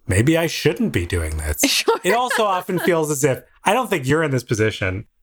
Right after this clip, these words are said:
Speaker 1: Alexis, 'cause you, you made this decision as an adult.
Speaker 2: Uh-huh.
Speaker 1: I think having been trying to do a version of this
Speaker 2: Hmm.
Speaker 1: since I was a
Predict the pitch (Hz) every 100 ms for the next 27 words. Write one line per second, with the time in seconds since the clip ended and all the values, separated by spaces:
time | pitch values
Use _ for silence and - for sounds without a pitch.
0 | - 110 95 - - 107 113 170 185 175
1 | 202 175 135 110 107 - 107 117 104 98
2 | 92 92 90 85 101 104 98 - - -
3 | 240 330 - 156 156 185 160 - - _
4 | _ _ - 185 190 196 202 180 147 139
5 | 123 - - 131 139 143 135 123 113 104
6 | 92 95 92 110 87 92 85 82 - 220
7 | 220 202 185 175 117 - 104 95